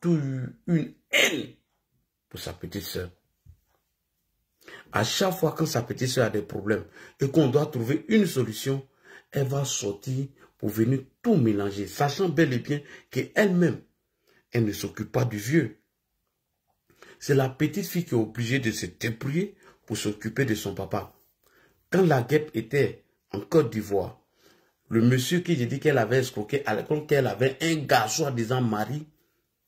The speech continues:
Et à un moment, ils n'avaient pas les moyens.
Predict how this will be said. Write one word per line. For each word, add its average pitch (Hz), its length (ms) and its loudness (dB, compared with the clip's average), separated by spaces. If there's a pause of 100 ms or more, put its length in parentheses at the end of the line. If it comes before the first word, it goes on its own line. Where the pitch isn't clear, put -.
(1080)
Et 117 80 0
à 131 80 6
un 143 40 4
moment, 113 340 2
ils 104 200 -6
n'avaient 90 240 -8
pas 110 220 -6
les 95 140 -4
moyens. 90 420 -8